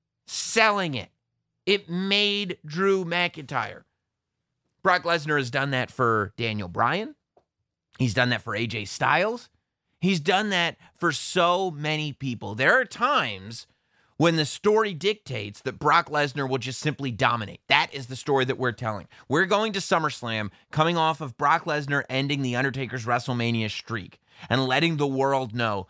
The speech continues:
this is a different Brock Lesnar, that the W W E has never had a beast like this.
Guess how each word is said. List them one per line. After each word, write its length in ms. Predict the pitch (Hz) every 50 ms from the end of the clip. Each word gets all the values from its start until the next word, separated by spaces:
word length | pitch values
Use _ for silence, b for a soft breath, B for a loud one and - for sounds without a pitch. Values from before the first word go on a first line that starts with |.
| _ _ -
this 160 | - 127 120
is 100 | 127 120
a 100 | 127 120
different 500 | 107 92 - 131 135 - - 147 143 92
Brock 300 | - 123 120 123 127 - -
Lesnar, 340 | 117 117 110 92 101 95
that 140 | 90 101 92
the 80 | 107 107
W 240 | 95 123 135 143 135
W 240 | 139 131 135 139
E 60 | 139 131
has 140 | 117 101
never 320 | 113 113 120 120 120 131 127
had 160 | 131 135 123
a 60 | 120
beast 380 | 110 95 123 120 117 110 - -
like 280 | 104 107 107 101 90
this. 320 | - 98 101 - - -